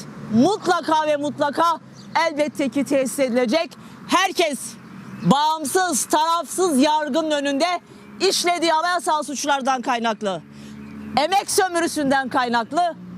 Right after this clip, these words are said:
mutlaka hesap verecektir. Bunu da buradan bir kez daha not düşüyoruz. Herkes bunu bilsin. Bu devran dönecek. Bu ülkede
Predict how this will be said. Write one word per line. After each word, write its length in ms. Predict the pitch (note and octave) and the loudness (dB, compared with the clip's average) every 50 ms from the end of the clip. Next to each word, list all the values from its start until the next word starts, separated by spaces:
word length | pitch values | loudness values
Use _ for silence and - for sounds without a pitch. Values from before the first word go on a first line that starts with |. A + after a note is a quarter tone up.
| - - - | -12 -4 0
mutlaka 600 | A3+ D4 F4+ - - E4 D4 C#4+ - - C4+ C4 | 2 2 2 2 2 0 0 2 2 0 0 0
hesap 360 | C4+ - - D4 C#4+ B3+ - | 0 0 0 0 0 0 -2
verecektir. 640 | C#4 C4 C4 C4 A3 C4+ C4 A3+ - D#4 D#4+ D#4 A3+ - - - - - F3+ | 0 0 0 2 0 0 -2 -2 -2 -2 -2 -2 -2 -6 -10 -10 -6 -2 0
Bunu 200 | C#4 D4+ D#4 D4+ | 2 2 2 2
da 140 | D4+ C#4+ C4+ | 0 0 0
buradan 340 | C#4+ C4+ C4+ D4 C#4+ C4+ | 0 2 2 0 0 0
bir 160 | C#4+ E4 D#4 C4+ | 0 0 0 2
kez 320 | - D4 C4+ C4+ B3+ G#3 | 2 2 2 2 2 2
daha 360 | C4 B3+ C4+ D4 D#4 D#4 C#4+ - - - - - | 0 2 2 2 2 2 0 -4 -12 -14 -4 0
not 260 | A#3 C#4+ D4 C#4+ - | 2 2 2 0 -2
düşüyoruz. 440 | A#3+ A3+ - B3 A#3+ A3 G3 G3 F3 - - - - - - - - | -2 0 2 2 2 2 2 -2 -4 -6 -8 -8 -10 -10 -6 -2 0
Herkes 460 | E4+ F#4 F#4 - - F4+ F4 A#3+ C#4 | 0 0 0 0 0 0 0 2 0
bunu 180 | D#4 D#4+ E4 | 0 2 2
bilsin. 460 | C#4+ D4+ D4+ - - F4 D#4+ B3+ G3 - - - - - - - - - - - | 2 2 0 2 2 2 2 2 -2 -2 -6 -10 -10 -10 -10 -10 -10 -8 0 0
Bu 120 | E4 E4+ | 2 2
devran 460 | D#4 D#4+ D#4+ D4+ E4 E4+ F4 E4+ D#4 | 4 2 2 2 2 0 0 2 2
dönecek. 600 | C#4 D4+ D4 D4+ D4+ A#3+ F4+ F4+ - - - - - - - - - - - - - - - - - - - - - - - - - - - - - - - - - - - - - - - - - - - - - - - - - - - - - - - - - - - - - - | 0 2 2 0 2 2 2 0 0 -4 -10 -14 -14 -18 -20 -18 -18 -18 -18 -18 -16 -16 -16 -14 -14 -14 -12 -12 -12 -12 -12 -10 -8 -8 -8 -6 -6 -6 -6 -6 -6 -6 -6 -4 -4 -2 0 0 0 0 2 2 0 0 0 -2 2 4 4 2 6 4 4 4 6 4 2 2 6 4
Bu 180 | B3+ F4 F#4 | 4 6 6
ülkede 580 | F#4 F4+ C#4+ - F4 D#4 D4+ E4+ E4+ F4 E4 - | 2 0 2 4 2 4 4 2 2 2 0 -4